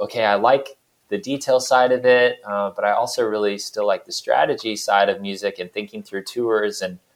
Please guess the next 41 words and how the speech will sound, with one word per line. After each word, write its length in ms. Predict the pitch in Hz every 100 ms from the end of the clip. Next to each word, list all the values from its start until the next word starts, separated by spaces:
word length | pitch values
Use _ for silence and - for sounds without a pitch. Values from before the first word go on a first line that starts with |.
| _ -
and 100 | 110
so 120 | 123
I 80 | 113
actually, 840 | 120 127 - 117 110 110 110 104 -
uh, 160 | -
over 200 | 104 110 107
a 60 |
series 440 | - 113 110 110 110
of 100 | 104
years, 380 | 110 110 107 -
ended 220 | 104 107
up 280 | 104 104 -
transitioning 600 | - 104 104 110 110 104
into 220 | 101 101
being 360 | 104 104 101 101
an 100 | 98
artist 360 | 90 104 104 -
manager. 460 | 101 139 131 87 90
So 180 | -
I 60 | 98
worked 240 | 98 101
alongside 600 | 95 98 123 175 - 104
musicians 760 | 101 92 95 - 98 92 87 - _ _ _ _ -
doing 340 | 101 101 98
that. 380 | 92 87 85 -
Um, 500 | 95 92 87 87 87 - -
and, 340 | 117 117 110 -
you 100 | 120
know, 220 | 117 113 - _ _ - _ -
and 200 | 110 110
then 360 | 117 123 120 - - -
I 100 | 101
started 340 | 104 117 110 107
working 240 | 110 107
with 100 | 101
Dawn 320 | 107 117 131
now 240 | 107 101 98
eight 180 | 107 110
years 300 | 101 117 123
ago. 400 | 120 98 98 98
And 200 | 92